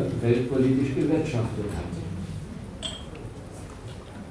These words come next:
Dass die Welt für die U S A nicht länger eine globale Gemeinschaft ist, sondern eine Arena, eine Kampfbahn,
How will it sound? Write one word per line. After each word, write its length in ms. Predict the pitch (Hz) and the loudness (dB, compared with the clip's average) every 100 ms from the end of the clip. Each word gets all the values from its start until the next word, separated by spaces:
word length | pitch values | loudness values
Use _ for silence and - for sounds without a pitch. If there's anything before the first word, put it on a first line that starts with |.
| - - - - - - - - - - - - - - - - - - | -12 -12 -12 -10 -10 -10 -12 -12 -12 -12 -14 -12 -12 -10 -10 -10 -10 -2
Dass 180 | 143 127 | 4 6
die 160 | 135 139 | 10 10
Welt 220 | 143 175 | 12 10
für 140 | 165 | 10
die 140 | 156 147 | 10 10
U 140 | 151 | 10
S 160 | 147 151 | 8 8
A 140 | 151 | 8
nicht 200 | 151 127 | 8 8
länger 280 | 147 151 160 | 10 10 10
eine 220 | 147 143 | 8 6
globale 520 | 131 131 135 131 135 | 8 8 10 10 10
Gemeinschaft 720 | 127 123 117 190 185 175 - - | 10 10 10 10 8 6 4 4
ist, 220 | - - | 4 4
sondern 300 | 143 131 131 | 6 8 8
eine 300 | 127 117 113 | 10 8 8
Arena, 540 | 110 113 127 147 156 | 6 6 8 10 8
eine 280 | - 123 117 | 8 8 8
Kampfbahn, 840 | - 151 180 - 170 151 160 170 | 6 6 6 6 8 8 8 6